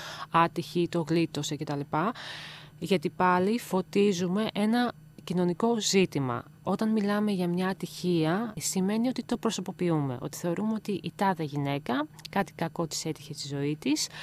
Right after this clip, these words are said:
το οποίο όμως δεν τυχαίνει σε πολλές γυναίκες, το οποίο έχει να κάνει με προσωπικά χαρακτηριστικά, με μια,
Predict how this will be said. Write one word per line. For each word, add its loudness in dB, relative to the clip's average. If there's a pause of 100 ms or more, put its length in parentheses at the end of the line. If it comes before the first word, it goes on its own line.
(260)
το -2
οποίο 2
όμως 4
δεν 6
τυχαίνει 4
σε -4
πολλές -2
γυναίκες, 0
το -2
οποίο 2
έχει 0
να 0
κάνει 0
με 2
προσωπικά -2
χαρακτηριστικά, -2
με 2
μια, 2